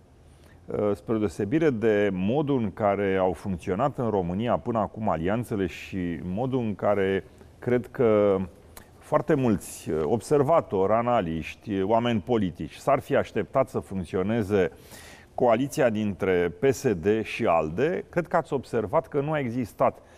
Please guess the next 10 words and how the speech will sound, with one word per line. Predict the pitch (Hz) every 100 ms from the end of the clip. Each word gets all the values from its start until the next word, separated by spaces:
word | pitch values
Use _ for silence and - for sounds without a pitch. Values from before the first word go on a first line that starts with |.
| - - _
niciun | 135 147 135 143 120
singur | 98 - 143 147 135 104 92 78 -
moment | - 95 92 87 82 85 143 160 - - -
în | 127 123
care | 117 170 170 147 -
alde | 104 104 90 78 123 156 - - - - - -
să | - 123
condiționeze | 139 135 131 123 151 151 175 180 110 87 - - - - - - - - - - - -
funcționarea | - 135 120 131 120 160 165 143 120 -
coaliției | - 120 98 80 - -